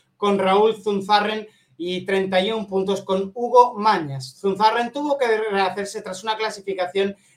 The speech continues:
en la que acabó noveno y pudo conseguir subirse al podio finalmente en las carreras. Maña-, eh, Mañas sufrió una dosis de mala suerte en la segunda de las carreras, cuando se vio bloqueado en la salida por un motor estropeado de un rival delante suyo.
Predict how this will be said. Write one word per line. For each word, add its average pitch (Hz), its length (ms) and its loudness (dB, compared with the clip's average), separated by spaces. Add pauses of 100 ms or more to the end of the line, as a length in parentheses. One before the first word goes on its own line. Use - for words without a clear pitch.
en 180 120 -4
la 185 140 2
que 180 440 4
acabó 190 380 2
noveno 214 680 0
y 202 80 -4
pudo 233 260 -4
conseguir 190 420 -4
subirse 190 380 -4
al 165 80 -6
podio 190 240 -2
finalmente 185 480 -4
en 175 80 0
las - 180 -2
carreras. - 520 -6 (400)
Maña-, 196 320 0
eh, 185 440 4
Mañas 226 300 0
sufrió 226 380 0
una 240 180 -2
dosis 240 340 -4
de 208 80 -4
mala 196 220 0
suerte 202 380 -4
en - 80 -10
la 165 80 -6
segunda 190 320 -2
de 180 80 4
las 214 180 0
carreras, 185 540 0 (320)
cuando 240 240 4
se 240 120 -2
vio 277 160 6
bloqueado 247 340 2
en 208 60 0
la 214 60 0
salida 208 400 -2
por 202 140 0
un 233 100 -2
motor 214 260 -2
estropeado 180 600 0
de 196 80 -2
un 226 160 -2
rival 185 400 -2
delante 185 320 -4
suyo. 156 300 -8